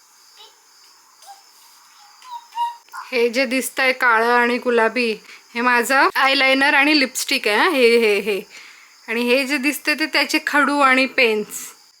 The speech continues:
कधी कधी मला खरंच प्रश्न पडतो की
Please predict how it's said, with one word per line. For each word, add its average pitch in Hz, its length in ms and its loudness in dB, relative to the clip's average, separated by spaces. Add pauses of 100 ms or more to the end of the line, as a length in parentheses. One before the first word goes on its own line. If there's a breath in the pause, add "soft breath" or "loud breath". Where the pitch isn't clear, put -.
कधी 254 180 -16
कधी 294 180 -10
मला 294 200 -4
खरंच 302 280 -8
प्रश्न 269 380 -12
पडतो 247 460 -10
की 247 640 -10